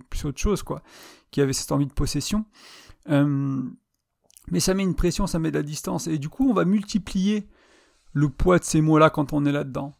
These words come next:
Et des fois par, par romantisme ou des fois par passion, et cetera. Et il faut se rendre compte d'où ça, enfin, moi, ma solution, c'est essayer de se rendre compte d'où ça vient. Qu'est-ce qu'il y a derrière ? Parce que oui, ça peut être tout à fait OK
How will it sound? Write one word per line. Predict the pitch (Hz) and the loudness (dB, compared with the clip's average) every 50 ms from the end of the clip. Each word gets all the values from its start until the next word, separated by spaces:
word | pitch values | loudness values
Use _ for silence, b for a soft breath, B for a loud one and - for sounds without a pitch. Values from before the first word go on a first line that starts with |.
| _ _ _ | _ _ _
Et | - 170 202 226 226 - - _ _ _ - - _ _ _ _ _ _ _ _ _ | -6 -4 -2 -2 -2 -4 -6 _ _ _ -20 -20 _ _ _ _ _ _ _ _ _
des | - 180 | -10 -2
fois | - 240 233 214 | 0 0 2 4
par, | 196 175 151 - - - _ _ - | 4 4 4 2 -4 -12 _ _ -4
par | - 151 123 | -2 0 2
romantisme | 120 139 156 160 170 180 175 - - 202 196 - - 160 | 2 2 2 4 4 2 2 0 -2 -4 -4 -2 -2 -2
ou | 147 | 0
des | 139 151 | 0 0
fois | - - 165 - | 0 2 4 6
par | - - - - | 6 6 8 8
passion, | - 170 160 127 - - - 202 202 175 | 8 8 8 6 0 -4 -4 -4 -2 -4
et | 143 | -4
cetera. | - - 139 - 165 156 156 180 170 b b b b b b b _ _ | -6 -8 -10 -8 -8 -6 -6 -8 -10 b b b b b b b _ _
Et | - 202 208 208 214 214 | -16 -12 -12 -10 -10 -10
il | 196 | -12
faut | 180 - - | -12 -12 -12
se | 175 - - | -12 -8 -8
rendre | 170 170 165 | -6 -6 -4
compte | 185 190 180 | -4 -4 -2
d'où | 170 165 | -4 -4
ça, | - - 170 | -6 -6 -8
enfin, | 156 - - - - - 156 156 151 - - - - - _ _ _ _ _ _ _ _ _ | -6 -8 -8 -6 -4 -2 -2 -2 -2 -4 -8 -14 -18 -20 _ _ _ _ _ _ _ _ _
moi, | - 175 165 175 180 | -10 -4 -2 0 0
ma | 180 170 156 143 | 2 0 0 -2
solution, | - 175 160 151 - 196 | -4 -8 -8 -8 -8 -6
c'est | 180 - 165 | -6 -4 -4
essayer | - 160 165 | -2 -2 -2
de | 156 156 156 147 | -2 -2 -4 -6
se | - - - - | -10 -12 -8 -4
rendre | 156 151 160 170 160 | -2 0 0 0 0
compte | - 175 175 170 | 0 0 2 2
d'où | 156 156 | 2 0
ça | 139 - 156 143 | 0 0 0 0
vient. | 131 123 127 123 131 - - - | -2 -4 -6 -8 -10 -14 -12 -10
Qu'est-ce | - 139 - | -10 -10 -6
qu'il | - 170 | -4 -2
y | 160 | -2
a | 156 | 0
derrière ? | 151 151 143 143 143 143 147 | -2 -2 -4 -4 -6 -8 -10
Parce | - - | -12 -10
que | - 175 | -6 -2
oui, | 202 254 302 349 | -2 0 -2 -2
ça | 349 - - | -4 -10 -8
peut | - - | -8 -8
être | - - | -6 -2
tout | - - 165 | -2 -2 -2
à | 156 | -2
fait | 131 - 156 | -2 -2 -2
OK | 151 151 - - | -2 -4 -4 -6